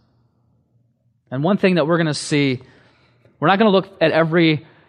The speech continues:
every son. We don't, we don't have time to cover this exhaustively, but I, what I do want us to observe is God's grace and His righteousness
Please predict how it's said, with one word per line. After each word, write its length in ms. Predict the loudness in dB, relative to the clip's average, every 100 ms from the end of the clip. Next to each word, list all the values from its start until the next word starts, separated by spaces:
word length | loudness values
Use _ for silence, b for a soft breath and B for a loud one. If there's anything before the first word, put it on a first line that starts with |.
| b b
every 300 | -2 0 0
son. 340 | -2 -2 -2 -2
We 60 |
don't, 160 | -4 -2
we 80 | -2
don't 100 | 0
have 120 | -2
time 340 | -2 0 0
to 60 | -2
cover 320 | -2 -2 -2
this 220 | -4 -6
exhaustively, 640 | -8 -2 0 0 -2 -10 -8
but 140 | -2
I, 60 | -2
what 340 | -2 -4 0
I 60 | 0
do 180 | 0 0
want 200 | 0 0
us 120 | -2
to 120 | -4
observe 500 | -4 -4 -4 -4 -8 b b b b b
is 180 | -8 -4
God's 360 | 2 4 2 0
grace 680 | -2 2 2 0 -6 -16 b b -14
and 120 | -8
His 200 | -6 -4
righteousness 920 | -2 0 -2 -6 -6 -6 -8 -10 -16